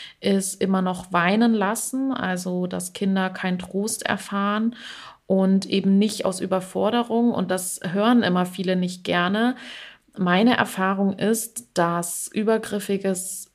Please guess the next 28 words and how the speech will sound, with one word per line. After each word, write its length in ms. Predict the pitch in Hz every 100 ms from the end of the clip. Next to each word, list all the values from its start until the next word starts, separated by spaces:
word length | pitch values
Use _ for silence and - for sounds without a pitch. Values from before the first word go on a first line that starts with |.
| -
Verhalten 840 | - 165 175 196 240 - 196 190
nicht 340 | 220 233 - -
aus 160 | 202
Überfor-, 560 | 208 190 185 185 - 185
äh, 140 | 180
nicht 300 | 190 208 -
aus, 320 | 175 190 - -
äh, 80 | 180
Personalmangel 1000 | 185 190 190 190 220 269 160 - -
entsteht, 840 | 85 170 170 - 170 180 226 240 - -
sondern 520 | 180 185 208 220 220
aus 260 | - 190 -
dieser, 560 | 190 180 185 185 185 -
ähm, 420 | 185 185 185 180 180 - - -
aus 300 | - 180 - -
den 380 | 190 185 190
mangelnden 920 | 185 175 220 233 220 202 196 190 - -
Handlungsalternativen 1300 | - 214 233 226 - 180 185 180 175 - 240 247 208
beziehungsweise 1300 | 185 - 214 214 226 226 202 196 202 196 202 -
aus 180 | 180 196
diesem 300 | 196 185 190
defizitären 800 | 202 196 196 - - 202 190 196
Kindbild, 580 | - 214 208 - 175 170
was 160 | 175 175
immer 220 | 180 175
noch 180 | 175 180
da 300 | 180 165 170
ist, 340 | 196 233 -